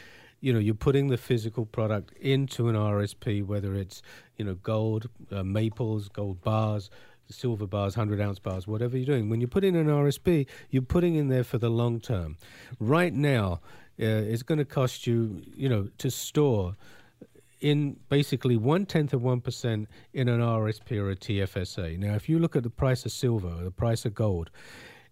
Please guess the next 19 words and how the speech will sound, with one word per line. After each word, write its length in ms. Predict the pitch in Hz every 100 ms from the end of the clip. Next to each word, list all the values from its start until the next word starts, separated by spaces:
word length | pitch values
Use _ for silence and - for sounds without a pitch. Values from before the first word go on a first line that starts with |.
| - - _ _ _ _ _ -
over 200 | 165 170
the 100 | 170
next 200 | 156 -
four 200 | 156 143
years, 260 | 143 101
do 140 | - 123
you 80 |
think 220 | 151 160 131
it's 80 |
gonna 200 | - 120
go 200 | 107 107
up 160 | 104 107
five 420 | - 110 104 -
percent? 440 | - - 101 104 113 - - -
Because 300 | 101 110 107
I 100 | 101
gotta 280 | - 165
tell 320 | 139 - 117 101
you, 220 | 87